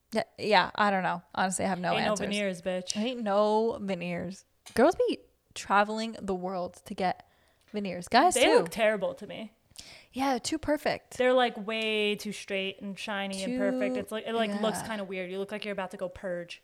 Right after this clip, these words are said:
Speaker 1: I know, and I just freak out. Like, they literally have to saw your regular teeth down till they're nubs.
Speaker 2: Ewy.
Speaker 1: And then they put, uh, it's very gross and weird. I don't know.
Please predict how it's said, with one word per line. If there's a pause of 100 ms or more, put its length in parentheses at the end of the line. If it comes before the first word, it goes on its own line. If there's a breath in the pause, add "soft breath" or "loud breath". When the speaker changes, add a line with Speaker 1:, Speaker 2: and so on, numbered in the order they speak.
Speaker 1:
I
know,
and
I
just
freak
out.
Like,
they
literally
have
to
saw
your
regular
teeth
down (540)
till
they're
nubs. (480)
Speaker 2:
Ewy.
Speaker 1:
And
then
they
put, (140)
uh, (160)
it's
very (180)
gross
and
weird. (640 loud breath)
I
don't
know.